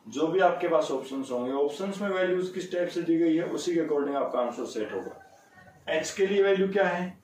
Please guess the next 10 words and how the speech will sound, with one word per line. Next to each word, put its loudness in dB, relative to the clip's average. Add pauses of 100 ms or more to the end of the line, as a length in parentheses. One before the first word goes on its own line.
(340)
एट। -2 (880)
ओ 2
की -2
वैल्यू 2
फ़िफ़्टीन -6
होती 0
है, -2 (140)
वन 2
प्लस -2
फ़ाइव 0